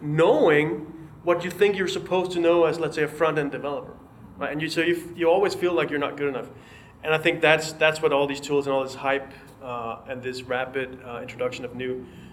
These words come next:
frameworks and tools, uh, they do to people. And I don't think it's helpful. I think, and I don't think it's, it's necessary. Um, it's not like we're building apps today that, you know, using the latest tool, like, that's only, you know, the latest Ember or the latest, uh, Angular can do. Like,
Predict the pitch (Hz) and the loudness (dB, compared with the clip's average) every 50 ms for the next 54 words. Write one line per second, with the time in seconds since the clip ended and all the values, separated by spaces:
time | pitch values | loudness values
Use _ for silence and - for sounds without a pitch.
0 | - - - - - 131 127 127 127 123 123 123 - 123 117 113 120 127 120 123 | -20 -20 -16 -12 -8 -6 -4 0 0 0 -2 -2 -6 -12 -14 -14 -12 -12 -12 -12
1 | 123 120 123 123 - 117 113 113 110 110 110 - - 104 - - 135 127 120 131 | -12 -12 -14 -16 -16 -16 -14 -14 -14 -16 -18 -20 -20 -18 -14 -10 -10 -8 -6 -6
2 | 143 143 143 139 113 - 107 110 - 120 120 120 117 131 151 170 170 175 165 143 | -6 -6 -8 -10 -14 -14 -14 -12 -10 -8 -8 -6 -2 2 2 2 4 2 2 0
3 | - 143 143 139 - - - - 127 - 151 147 151 - - - - - - 156 | 0 -2 -2 -2 -4 -8 -10 -8 -4 0 0 0 -2 -4 -12 -16 -14 -4 2 4
4 | 165 190 208 196 196 175 170 - - - 170 147 143 143 147 147 151 143 - 139 | 4 6 6 4 4 4 2 0 -2 -6 -6 -4 -2 0 0 0 -2 -4 -6 -6
5 | 117 107 107 120 - - - - 135 127 117 - - - - - - - - - | -6 -6 -8 -12 -16 -18 -18 -16 -12 -12 -12 -12 -14 -16 -18 -20 -20 -20 -20 -20
6 | - - - - - - - 160 - - 202 208 220 208 190 180 170 165 170 165 | -20 -20 -20 -20 -12 -8 -6 -4 0 4 4 6 6 6 6 6 6 6 4 6
7 | 165 175 175 170 165 165 160 151 151 156 151 156 - - 170 151 147 147 151 147 | 6 6 6 6 6 6 6 6 6 6 4 2 0 -4 -2 2 4 6 6 6
8 | 143 139 139 139 139 156 143 143 143 139 139 139 147 151 147 156 165 147 143 139 | 6 4 4 2 0 -2 -2 0 2 2 2 2 2 0 -2 -2 0 2 2 4
9 | 143 151 160 160 156 151 156 156 - - - 170 160 151 147 143 131 123 123 - | 6 6 6 6 4 0 -2 -4 -8 -6 -2 0 2 4 4 4 4 2 0 -2
10 | - - - - - - - - - 202 202 202 202 190 190 185 - - - - | -6 -14 -14 -14 -14 -14 -6 0 2 4 6 6 6 6 6 4 2 0 -4 -10
11 | - - - - - - - - - - 139 139 143 139 147 143 143 151 160 160 | -14 -16 -18 -20 -20 -20 -20 -20 -14 -6 -2 0 0 2 2 4 6 6 6 6
12 | 156 156 156 143 147 151 147 139 135 135 135 143 143 143 147 147 143 143 143 - | 4 4 2 2 4 4 4 4 4 4 4 6 6 6 4 2 -2 -6 -10 -12
13 | - - 160 147 131 - 143 151 151 151 147 151 143 139 139 135 135 135 - 151 | -8 -6 -4 -4 -4 -4 -4 -2 -2 -2 0 0 0 2 0 0 -2 -4 -6 -6
14 | 139 143 156 151 147 139 131 131 | -4 -2 -2 0 0 2 0 0